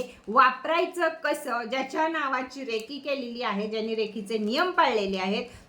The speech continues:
त्या लोकांनी तुम्हाला पोहोचल्यावर एक बारा तास देवामध्ये ठेवा, धूपबत्ती दाखवा,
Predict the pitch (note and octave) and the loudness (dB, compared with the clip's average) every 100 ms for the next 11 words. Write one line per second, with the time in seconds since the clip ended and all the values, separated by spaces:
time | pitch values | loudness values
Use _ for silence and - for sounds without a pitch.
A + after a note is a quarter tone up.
0 | - C4 D#4+ E4 C4+ A#3 A3 A3+ A3 A#3 | 2 6 6 4 2 2 0 -2 -4 -2
1 | A3+ G#3+ G#3+ A3 B3+ - D4 D#4+ D#4 D4+ | 0 0 0 0 -2 -2 0 2 2 0
2 | - G#3+ G3 - F3+ G#3 A#3 C4 D4 D4+ | 0 -2 -4 -6 4 4 4 2 0 0
3 | A#3 A3+ A3+ B3 C#4+ C#4 C#4 C4+ C4+ C4+ | 0 2 4 2 0 0 0 2 2 2
4 | B3 G3 A#3+ A#3+ D4 D4 B3+ - B3 | 0 -2 -4 -8 -6 0 0 2 4